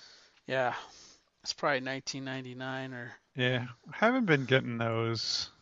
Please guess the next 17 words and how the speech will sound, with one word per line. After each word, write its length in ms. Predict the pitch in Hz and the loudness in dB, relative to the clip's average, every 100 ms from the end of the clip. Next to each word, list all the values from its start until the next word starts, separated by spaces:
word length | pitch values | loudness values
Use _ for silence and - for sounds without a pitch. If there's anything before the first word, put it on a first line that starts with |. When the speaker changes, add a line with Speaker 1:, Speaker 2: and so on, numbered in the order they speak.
| _ _ - | _ _ -2
Speaker 1:
Oh, 100 | 170 | 2
that's 180 | 165 - | 2 0
twenty-four 580 | 175 170 165 - 151 | -4 -4 -4 -2 -2
ninety-nine. 640 | 175 131 127 127 123 123 131 - | 0 -2 -4 -8 -8 -6 -8 -12
They 60 | 127 - | -18 -8
raised 280 | 139 139 - | -6 -6 -8
the 60 | |
price. 560 | - 143 135 135 - - _ - - - _ _ _ _ _ _ - | -8 -4 -4 -4 -10 -12 _ -20 -20 -20 _ _ _ _ _ _ -10
Speaker 2:
Oh, 140 | 127 - 143 | -6 -6 -4
the 100 | 127 | 2
inflation. 760 | 123 127 - 131 143 - 110 101 - - - _ _ - - - - - - - - - _ _ _ _ _ _ _ _ _ _ _ _ _ _ _ - _ _ _ _ _ _ _ - | 4 4 6 6 6 2 -6 -8 -12 -18 -20 _ _ -20 -20 -20 -20 -20 -20 -18 -18 -20 _ _ _ _ _ _ _ _ _ _ _ _ _ _ _ -20 _ _ _ _ _ _ _ -2
Speaker 1:
You're 160 | 190 | 4
not 280 | 220 254 240 | 10 10 10
getting 400 | - 165 190 226 | 8 4 4 2
the 100 | 185 | 2
Reckless 580 | 131 139 - - 240 - | 2 2 2 4 4 4
books? 600 | - 339 302 - - - | 0 0 0 0 0 0